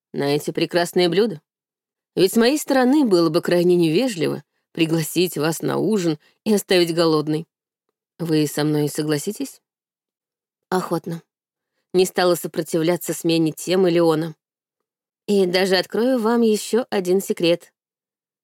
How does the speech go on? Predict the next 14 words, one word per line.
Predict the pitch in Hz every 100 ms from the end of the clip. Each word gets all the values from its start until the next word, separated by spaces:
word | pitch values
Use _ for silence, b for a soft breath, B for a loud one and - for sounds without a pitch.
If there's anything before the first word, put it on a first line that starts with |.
| _ _ _ _
Если | 196 196 185 180
вы | 170 180
расскажете, | 170 - 254 208 160 165 160 _ _ _ _
как | 208 202 -
правильно | 196 214 233 214
это | 185 180
есть». | 156 170 - - - _ _ _ _ _ _ _ _ _ _
Она | 165 277
кивнула | - 220 247 226
головой | 190 185 175 180 254
в | -
сторону | - 196 185 170
ближайшей | 170 160 175 170 170
тарелочки | 156 151 175 220 - -